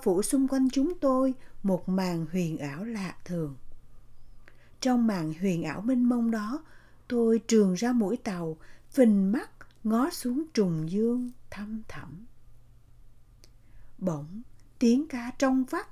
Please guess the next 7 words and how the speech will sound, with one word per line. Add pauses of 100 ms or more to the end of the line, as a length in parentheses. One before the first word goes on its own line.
(300)
vang
lên
từ
đáy
sâu. (1200)
Tiếng
ca